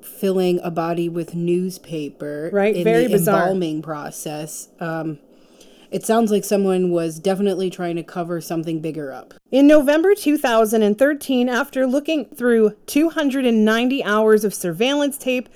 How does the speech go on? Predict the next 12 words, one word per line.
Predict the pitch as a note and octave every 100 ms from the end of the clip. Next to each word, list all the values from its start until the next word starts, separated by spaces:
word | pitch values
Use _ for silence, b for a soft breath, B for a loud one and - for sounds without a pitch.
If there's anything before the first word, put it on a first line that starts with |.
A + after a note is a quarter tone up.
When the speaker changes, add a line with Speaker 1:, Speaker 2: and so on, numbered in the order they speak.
| b b b
Speaker 2:
they | -
found | B3+ D#4+ G4 G#4
footage | - F4+ C#4 G#3
of | A#3+ A3+ A#3 A3+ D4+ _ _ _ -
Kendrick | - - D4+ D#4+ C#4+ B3+ -
entering | G#3+ B3 C4 B3 A#3+
the | G3+
gym | F#3 A#3 A3
shortly | G#3+ G#3 F3 A3
before | A3+ G#3+ - F3
he | E3+ G3
died. | G3 F#3+ D#3 D#3